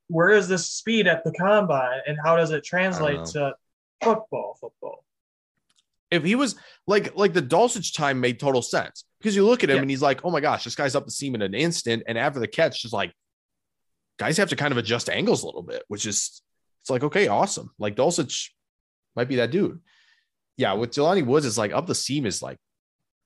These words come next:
Speaker 2: not much. Um, I enjoyed his tape in the Illinois game.
Speaker 1: Yeah.
Speaker 2: I enjoyed it.
Speaker 1: Really?
Speaker 2: Um, believe it or not, even though he, he was crushing my team. Uh, but, like,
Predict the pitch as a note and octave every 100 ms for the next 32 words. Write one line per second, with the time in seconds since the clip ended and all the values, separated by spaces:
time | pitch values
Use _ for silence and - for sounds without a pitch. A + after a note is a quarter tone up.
0 | _ G2 G2+ F2+ D#2+ - - - _ -
1 | F2 F2 E2+ E2+ E2+ _ _ _ _ -
2 | - _ _ _ _ _ - A3 A#3+ A3
3 | C3+ A#2 C3+ E3+ F#3 C3+ C3+ - - G3
4 | D#3 A#2 A2+ C3+ A2+ A#2 A#2+ - _ _
5 | _ _ _ _ _ _ - F3 F3+ E3
6 | - - - - A3 - E4 G3+ B3+ F#3
7 | C#3+ A#3 E3+ A#3+ C#4 E3+ - _ _ _
8 | - D3 D3 C#3 B2 A#2 - _ - C3
9 | B2+ C3+ A2+ G#2 F2 D#2 A#2+ C#3 B2+ B2
10 | A2+ _ - C3+ - D3 C#3 C#3+ A2 -
11 | A3+ F3 G#2+ C#3+ _ _ - A2 G#2 F2+
12 | B1 - _ _ _ _ _ _ _ _
13 | _ _ _ - D3+ C#3 C3+ A#2+ -